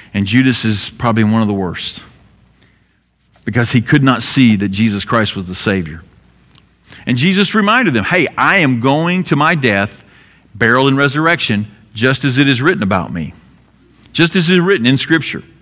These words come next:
He's gonna finish his mission that way. There's a couple of places that kinda refer to a betrayal like this.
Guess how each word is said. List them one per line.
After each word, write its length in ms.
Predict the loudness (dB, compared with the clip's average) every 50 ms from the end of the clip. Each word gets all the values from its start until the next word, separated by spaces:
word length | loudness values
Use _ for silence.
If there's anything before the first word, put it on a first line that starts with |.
| _ _ _ _ _ _ _ _ _ _ _ _ _ _ _ _ -2
He's 160 | 0 0 2
gonna 160 | 2 0 0
finish 340 | 0 0 0 2 2 2 2
his 160 | 0 0 2
mission 340 | 2 2 2 2 0 0 0
that 140 | 0 0 0
way. 180 | 0 0 0 0 -4 -8 -4
There's 160 | -2 0 0 0
a 60 | 0
couple 340 | 0 0 0 2 2 2 0
of 80 | 0
places 400 | 0 2 2 2 2 0 -2 -2
that 100 | -2 -2
kinda 300 | -2 -2 0 0 2 2
refer 440 | 2 2 0 0 0 0 2 2 2
to 240 | 0 -2 -2 0 0
a 40 | 0
betrayal 540 | -2 -2 -4 -2 0 2 2 2 2 2
like 240 | 2 0 -2 -2 -2
this. 240 | -2 -2 -2 -4